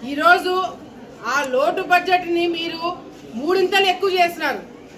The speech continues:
మూడింతలు ఎత్తు, ఎక్కువ భారము ఈరోజు మా మీద పెట్టినారు. తప్పకుండా పనులు చేస్తున్నాం,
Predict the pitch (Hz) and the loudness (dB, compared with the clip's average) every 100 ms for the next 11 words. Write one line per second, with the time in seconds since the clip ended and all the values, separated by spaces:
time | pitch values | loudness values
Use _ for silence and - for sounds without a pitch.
0 | - 220 285 349 370 349 381 359 302 370 | -16 -10 -4 0 0 2 2 2 0 -2
1 | 320 294 294 381 - 302 370 349 339 381 | -4 -4 -2 -4 2 2 4 0 -2 -4
2 | 339 339 349 339 339 359 349 339 339 320 | 0 0 2 -2 -2 0 0 0 -4 -4
3 | 220 - - - - - - - 240 330 | -4 -8 -14 -18 -18 -18 -14 -10 -6 -4
4 | 359 392 381 339 370 339 339 339 320 302 | 0 0 2 2 2 2 0 -2 -4 -4